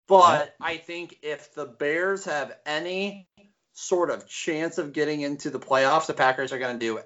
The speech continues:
Speaker 1: anything but that they can possibly do to get them out. <laughs>
Speaker 2: Hmm.
Speaker 1: Um, but, I mean, today was such a weird game. It's like, these are the games where it's like,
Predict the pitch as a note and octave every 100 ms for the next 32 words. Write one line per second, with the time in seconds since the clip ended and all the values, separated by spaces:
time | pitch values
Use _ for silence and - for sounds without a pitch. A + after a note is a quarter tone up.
0 | - C3 C3 - C3+ C#3 B2+ A#2+ A#2 A2
1 | A2 G#2+ A#2+ A2+ - A#2 A2 A2+ A#2+ -
2 | _ _ B2+ C3+ A2 F2 D#2 - - D#3+
3 | D3+ _ _ _ _ _ C#3+ B2+ - _
4 | _ _ _ _ _ C3+ C#3 C#3 C3+ C3
5 | B2 A#2+ A2+ A2 A2+ _ _ _ _ _
6 | _ _ D#3 D3+ D3+ - E3+ F3 E3+ E3
7 | - _ _ _ _ _ _ - A#3 C4
8 | E4+ C#4+ G3 - - G3+ G3 - D3 C#3+
9 | C3+ A#2+ G#2 G#2 A2 A2+ D#3 D3+ - _
10 | - - D3+ A3 B3+ C4 B3 A3+ E3 E3
11 | D#3+ D#3 C#3 C3+ A#2 -